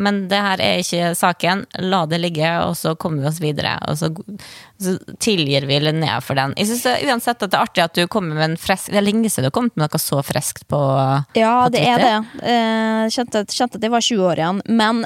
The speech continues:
Speaker 2: og det, når det er sagt også, la oss også på en måte bare minne hverandre på at vi, det er ikke by mot land og distrikt mot,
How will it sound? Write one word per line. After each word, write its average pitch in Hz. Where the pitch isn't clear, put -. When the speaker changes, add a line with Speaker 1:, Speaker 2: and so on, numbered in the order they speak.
Speaker 2:
og 233
det, 214
når 220
det 202
er 196
sagt -
også, 185
la 208
oss 180
også 185
på 170
en 185
måte 180
bare 180
minne 180
hverandre 147
på 139
at 151
vi, 175
det 180
er 165
ikke 175
by 156
mot 156
land 151
og 156
distrikt 165
mot, 156